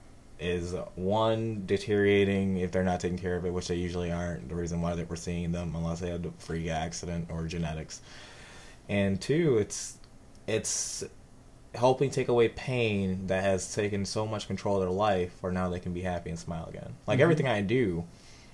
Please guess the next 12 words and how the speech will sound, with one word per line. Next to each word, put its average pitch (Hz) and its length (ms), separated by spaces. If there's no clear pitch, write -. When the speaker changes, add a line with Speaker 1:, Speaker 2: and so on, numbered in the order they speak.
Speaker 1:
I 98 100
do 107 160
it 92 80
for 92 420
the 95 160
result 90 300
of 80 60
someone 90 240
being 85 180
happy 85 280
or 87 60
smiling. 90 560